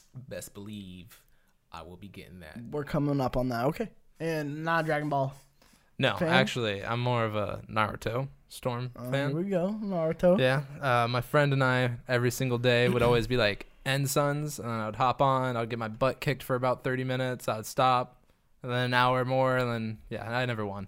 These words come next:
Speaker 3: But
Speaker 2: I really
Speaker 3: loved
Speaker 2: like
Speaker 3: it.
Speaker 2: to imagine that where you're going with that. It's like, yeah, me and my friend dress up, and we go
Speaker 3: Oh,
Speaker 2: play
Speaker 3: no.
Speaker 2: Naruto in the
Speaker 3: <laughs> We would
Speaker 2: backyard
Speaker 3: put on the
Speaker 2: every
Speaker 3: Med Band
Speaker 2: day. <laughs>
Speaker 3: sometimes, you know, get into it.
Speaker 1: I mean,
Speaker 3: Absolutely.
Speaker 1: um,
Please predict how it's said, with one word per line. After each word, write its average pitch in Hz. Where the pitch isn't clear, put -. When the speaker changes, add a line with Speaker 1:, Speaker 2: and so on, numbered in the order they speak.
Speaker 3:
But 107
Speaker 2:
I 160
really 208
Speaker 3:
loved 269
Speaker 2:
like 269
Speaker 3:
it. -
Speaker 2:
to 233
imagine 175
that 156
where 151
you're 151
going 147
with 175
that. 185
It's 160
like, 127
yeah, 156
me 165
and 165
my 151
friend 156
dress 156
up, 160
and 156
we 156
go 151
Speaker 3:
Oh, 120
Speaker 2:
play 156
Speaker 3:
no. 143
Speaker 2:
Naruto 175
in 170
the 170
Speaker 3:
<laughs> 190
We 196
would 170
Speaker 2:
backyard 214
Speaker 3:
put 208
on 180
the 156
Speaker 2:
every -
Speaker 3:
Med -
Band -
Speaker 2:
day. 196
<laughs> 147
Speaker 3:
sometimes, 131
you 135
know, 131
get 139
into 120
it. 127
Speaker 1:
I 262
mean, 294
Speaker 3:
Absolutely. 117
Speaker 1:
um, 180